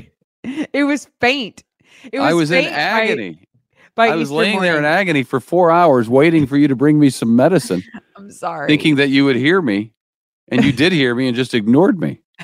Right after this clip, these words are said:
Speaker 1: <laughs>
Speaker 2: as I, as it
Speaker 1: He,
Speaker 2: turns
Speaker 1: you know
Speaker 2: out.
Speaker 1: what? There's this thing, it's called a cell phone. And it was, like, within arm's reach.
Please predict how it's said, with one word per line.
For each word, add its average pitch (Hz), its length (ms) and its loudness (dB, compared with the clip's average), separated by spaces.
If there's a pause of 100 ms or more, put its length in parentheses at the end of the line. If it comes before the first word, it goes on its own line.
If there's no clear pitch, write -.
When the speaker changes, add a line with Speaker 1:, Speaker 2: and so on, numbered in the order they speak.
(100)
Speaker 1:
<laughs> - 280 -6
Speaker 2:
as 95 120 -4
I, 95 100 0
as 98 200 -4
it 104 60 -6
Speaker 1:
He, 294 80 -6
Speaker 2:
turns 95 220 -6
Speaker 1:
you - 60 -4
know 285 80 0
Speaker 2:
out. 269 40 -2
Speaker 1:
what? 294 220 0 (240)
There's 254 180 -6
this 233 140 -8
thing, 226 180 -2
it's 208 140 -8
called 202 180 -6
a 185 60 -8
cell 208 260 -2
phone. 151 400 -10 (320)
And 233 120 2
it 240 60 0
was, 233 180 -6
like, 208 180 0
within 214 400 -2
arm's 226 600 0
reach. 196 800 -4